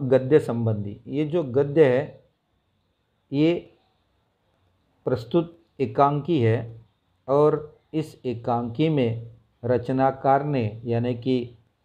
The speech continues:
अंतोन चेखव ने दब्बूपन को त्याग कर अपने अधिकार और न्याय के लिए सजग रहने हेतु जूलिया को प्रेरित किया है। यही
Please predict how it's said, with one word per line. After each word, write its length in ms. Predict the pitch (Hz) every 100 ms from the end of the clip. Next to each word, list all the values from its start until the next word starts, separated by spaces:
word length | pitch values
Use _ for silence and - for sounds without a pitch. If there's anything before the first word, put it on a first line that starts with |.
| _ _ _
अंतोन 480 | 127 131 131 151 156
चेखव 420 | - 120 117 143
ने 140 | 139 117 113 - - _ -
दब्बूपन 760 | 113 120 117 117 120 120 160 160
को 160 | 160
त्याग 360 | 156 131 117 113 117
कर 180 | 131 104 - - _ _ -
अपने 340 | - - 147 147
अधिकार 640 | 135 107 117 117 127 147 156 - 127
और 200 | 131 120
न्याय 400 | 113 113 117 139
के 200 | - 131
लिए 300 | 123 120 113 - - _ - 123
सजग 380 | 113 151 156 -
रहने 480 | 110 117 113 139 127
हेतु 360 | 117 117 120 - - _ _ _ _ _ _ _ - -
जूलिया 420 | 101 123 127 139
को 180 | 131 135
प्रेरित 480 | - - 120 131 120
किया 240 | 123 117 110
है। 140 | 117 147 - _ 110
यही 260 | 120 139